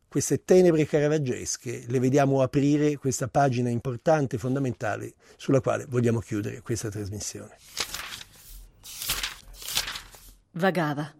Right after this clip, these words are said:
Speaker 2: sola, nella casa.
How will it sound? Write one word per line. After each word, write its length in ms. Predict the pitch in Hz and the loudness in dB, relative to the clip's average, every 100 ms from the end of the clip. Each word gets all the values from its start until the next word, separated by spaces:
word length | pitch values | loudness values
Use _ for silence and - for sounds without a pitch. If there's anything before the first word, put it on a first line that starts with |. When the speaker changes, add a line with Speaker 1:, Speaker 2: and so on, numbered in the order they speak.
| _ _ _ _ _ _ _ _ _ _ _ _ _ _ _ _ _ _ _ _ _ | _ _ _ _ _ _ _ _ _ _ _ _ _ _ _ _ _ _ _ _ _
Speaker 2:
sola, 520 | - - 156 113 151 - _ _ _ _ _ _ _ _ _ _ _ _ _ _ _ _ _ _ - | -4 0 0 -2 -8 -14 _ _ _ _ _ _ _ _ _ _ _ _ _ _ _ _ _ _ -2
nella 280 | 185 175 180 | 2 4 2
casa. 480 | 156 151 87 - | 0 -4 -6 -10